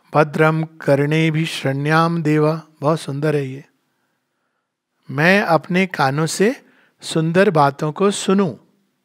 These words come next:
मैं अपने आंखों से सुंदर चीजों को देखूं।"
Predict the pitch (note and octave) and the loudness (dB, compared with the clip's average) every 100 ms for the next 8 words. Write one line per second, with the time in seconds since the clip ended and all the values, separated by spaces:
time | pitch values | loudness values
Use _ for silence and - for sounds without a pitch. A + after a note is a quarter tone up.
0 | _ _ _ _ _ _ _ _ _ _ | _ _ _ _ _ _ _ _ _ _
1 | _ _ _ _ _ - D3 E3 D3+ F3 | _ _ _ _ _ -8 0 0 0 0
2 | D#3+ C#3 - E3+ - G#3+ - D3+ C#3+ C#3+ | 0 0 -2 -6 -2 -2 -2 -6 -4 0
3 | F3+ G3 - C#3+ C#3+ D3 F#3 E3 D#3 - | 0 0 -6 -6 -4 -4 0 0 0 -4
4 | D#3+ | -14